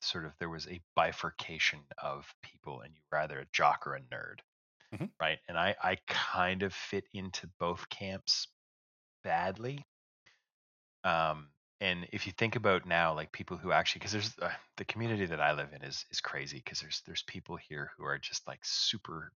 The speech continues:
Speaker 1: super into sports of all kinds. Like, there's guys here in their seventies who can, they still run marathons, right? Like, they're biking hundreds of miles a week,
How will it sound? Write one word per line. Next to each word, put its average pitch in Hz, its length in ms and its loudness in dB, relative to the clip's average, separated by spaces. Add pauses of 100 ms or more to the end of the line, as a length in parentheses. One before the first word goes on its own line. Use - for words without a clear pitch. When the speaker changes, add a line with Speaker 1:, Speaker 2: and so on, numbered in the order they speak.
Speaker 1:
super - 680 2
into 87 240 -4
sports - 600 -2
of 87 140 -14
all 85 220 -4
kinds. - 520 -4
Like, - 140 -12
there's 104 180 -4
guys 127 280 0
here 113 200 -2
in 101 120 -2
their 82 120 0
seventies - 800 0
who - 80 -20
can, 73 240 -10 (520)
they 101 80 2
still 113 280 2
run 90 300 -4
marathons, 69 760 0 (720)
right? 92 180 4
Like, 90 140 -2
they're 95 120 2
biking 90 420 2
hundreds 98 600 0
of 85 140 -8
miles 78 360 0
a 78 60 -10
week, 76 280 -12